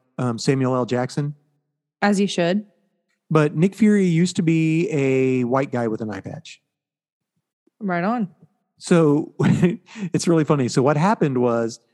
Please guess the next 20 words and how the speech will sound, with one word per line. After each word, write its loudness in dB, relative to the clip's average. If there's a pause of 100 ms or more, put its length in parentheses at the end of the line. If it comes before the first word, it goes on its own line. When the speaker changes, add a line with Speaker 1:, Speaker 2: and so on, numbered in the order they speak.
(220)
Speaker 1:
back -2
in 0
the 0
nineties, -2
Marvel 0
decided -2
to -4
make -4
their 0
lines -2
a -2
little 0
more, 0 (720)
uh, -2 (160)
edgier. 2
So -6
they 2
called 0
it -4
the -4